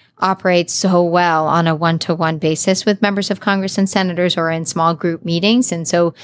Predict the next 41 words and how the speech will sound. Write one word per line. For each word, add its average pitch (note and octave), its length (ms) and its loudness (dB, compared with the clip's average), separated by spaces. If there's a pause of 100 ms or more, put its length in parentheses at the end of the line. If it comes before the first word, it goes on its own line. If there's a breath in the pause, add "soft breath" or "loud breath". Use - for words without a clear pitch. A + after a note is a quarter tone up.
(300 loud breath)
what F3+ 220 2
I E3+ 160 2
try F#3+ 220 0
and F3+ 240 0
do G3 240 0
is D#3+ 280 -2
leverage E3+ 520 0
those E3+ 280 0
strengths, - 640 -2
uh, E3+ 240 0
to F3+ 180 -2
get E3 260 -2
done E3+ 220 -2
what D#3+ 100 -6
he - 140 -10
wants C#3+ 300 -12
to C#3+ 60 -12
get D3 200 -8
done D3 180 -8
on C#3+ 160 -10
the D#3+ 60 -6
Hill. G3 360 -4 (460 loud breath)
And F#3+ 240 2
then F#3 160 2
whenever F#3 420 2
we F#3 180 2
make F3+ 260 0
a F3 80 0
recommendation E3+ 1300 -2
to F#3+ 260 4
either F3 260 2
do F3 160 2
one F3 120 2
of E3+ 60 -2
those E3 200 0
meetings E3 280 -4
or E3+ 80 0
some E3 220 -2
of D#3 80 -2
those D#3+ 200 -2
calls, D3+ 640 -2